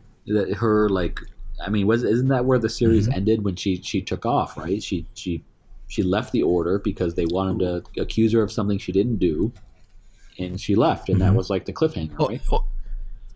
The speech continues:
Speaker 2: Yeah, she's gonna be in this series for sure 'cause she helps fight, and, you know, obviously
Speaker 1: So
Speaker 2: nothing
Speaker 1: I'm, I'm
Speaker 2: happens to
Speaker 1: hoping
Speaker 2: her
Speaker 1: it
Speaker 2: life
Speaker 1: centers more
Speaker 2: because she
Speaker 1: on
Speaker 2: goes
Speaker 1: that
Speaker 2: through
Speaker 1: and
Speaker 2: Rebels.
Speaker 1: Anakin than it does on, on Mandalore or anything having to do with Mandalore.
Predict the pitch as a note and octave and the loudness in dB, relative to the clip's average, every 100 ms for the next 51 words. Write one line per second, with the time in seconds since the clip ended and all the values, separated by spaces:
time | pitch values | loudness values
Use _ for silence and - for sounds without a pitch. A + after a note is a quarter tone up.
0 | - - - - - _ - - D3 C3+ | -20 -20 -20 -20 -20 _ -20 0 4 4
1 | E2+ - - D#3 D#3+ A2+ A2+ G2 F2 B2 | 4 2 4 4 4 6 6 6 4 4
2 | F#2+ - - - F#2+ E2+ G2+ G2+ G2 F2+ | 4 4 4 4 4 2 2 4 4 4
3 | - G2 F#2 - G2 F2+ - A2 E2 F#2+ | 0 0 2 2 2 2 2 2 2 0
4 | - G#2+ - G#2 - F#2 G#2 F3+ C3+ G#2+ | 2 2 4 4 6 6 6 6 6 6
5 | G#2 F#2+ F2+ A#2+ G2 G2 G#2 G2 F#2+ F#2 | 6 4 6 4 4 4 4 4 4 4
6 | G2 F#2+ G#2 F2+ F#2+ A#2 B2 F#2+ D#2+ E2 | 4 4 4 4 4 4 4 2 -2 -6
7 | D#2+ E2 E2+ D#2+ E2 D#2+ D#2 D#2+ - - | -8 -4 -4 -4 -6 -6 -8 -12 -16 -20
8 | - - - - - - D#3+ D3 A2 F2+ | -20 -16 -12 -10 -10 -8 -6 -2 -2 -2
9 | - - - D#3 - F2+ E2 F2 F2 E2+ | -6 -12 -10 -8 -8 -8 -6 -6 -6 -6
10 | E2 - F#2+ - - - | -8 -8 -6 -6 -8 -14